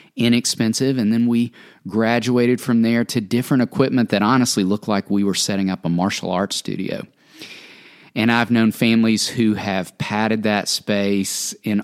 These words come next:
all kinds of different ways. Big pillows, as I mentioned. I know some families who,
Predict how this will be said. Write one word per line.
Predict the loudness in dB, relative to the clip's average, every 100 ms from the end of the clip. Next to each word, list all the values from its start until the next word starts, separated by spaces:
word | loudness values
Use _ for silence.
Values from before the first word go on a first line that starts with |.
| 0
all | 2 2
kinds | 2 0 2
of | -2
different | -4 -4
ways. | -6 -6
Big | -4 -4 -2
pillows, | -2 0 0 -2
as | -2 -2
I | 0
mentioned. | 2 2 0 0 -2 0
I | 0
know | 0
some | 0 0
families | 2 2 2
who, | -2 -4